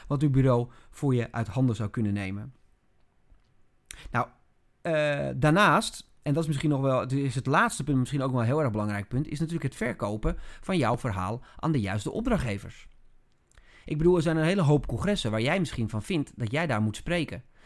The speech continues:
Maar hoe kom je nou daadwerkelijk op die congressen terecht? Nou, dat is iets wat absoluut een management of een sprekersbureau voor jou zou moeten doen. Hè, wij zeggen ook altijd als er een nieuwe spreker komt van, "Joh, maak gewoon nou eens een lijst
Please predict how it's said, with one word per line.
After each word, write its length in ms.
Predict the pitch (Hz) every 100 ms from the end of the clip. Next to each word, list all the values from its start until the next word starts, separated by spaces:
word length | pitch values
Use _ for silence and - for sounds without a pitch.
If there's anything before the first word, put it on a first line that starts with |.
| -
Maar 120 | - 139
hoe 160 | 247
kom 200 | 285 262
je 80 | 190
nou 140 | 165
daadwerkelijk 480 | 143 117 107 110 127 -
op 140 | 127
die 100 | 160
congressen 460 | 127 104 110 - 131
terecht? 520 | 196 208 - - - - _ -
Nou, 140 | - 95
dat 180 | 175 170
is 140 | 147
iets 240 | 170 151 - -
wat 180 | - 107 -
absoluut 520 | 175 - 156 143 139
een 100 | 127
management 400 | 131 127 131 117
of 120 | 120
een 100 | 120
sprekersbureau 640 | - 135 120 110 117 110 110
voor 160 | 120
jou 120 | 107
zou 140 | 101 107
moeten 220 | 110 107
doen. 240 | 104 101 - _ - - - _ _
Hè, 280 | - 143 180
wij 160 | 147 156
zeggen 220 | 175 147
ook 100 | 139
altijd 220 | 139 131
als 120 | 131
er 60 | 131
een 80 | 131
nieuwe 180 | 131 123
spreker 360 | - 143 139
komt 200 | 117 120
van, 100 | 139
"Joh, 140 | 165 160
maak 180 | 165
gewoon 160 | - 214
nou 120 | 208
eens 100 | 185
een 200 | 147 127
lijst 520 | 180 247 262 - -